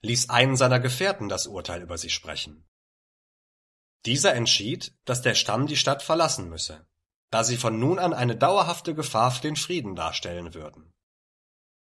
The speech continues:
Man konnte ihnen nun einfach nicht mehr trauen, da sie schon einmal ihr Friedensabkommen gebrochen hatten. Allerdings durften sie ihr Vermögen und ihre Reichtümer mitnehmen.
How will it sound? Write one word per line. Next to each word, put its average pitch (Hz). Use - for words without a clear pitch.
Man 120
konnte 135
ihnen 143
nun 120
einfach 151
nicht 175
mehr 180
trauen, 196
da 107
sie 123
schon 135
einmal 156
ihr 104
Friedensabkommen 143
gebrochen 156
hatten. 80
Allerdings 135
durften 135
sie 131
ihr 117
Vermögen 127
und 92
ihre 92
Reichtümer 135
mitnehmen. 82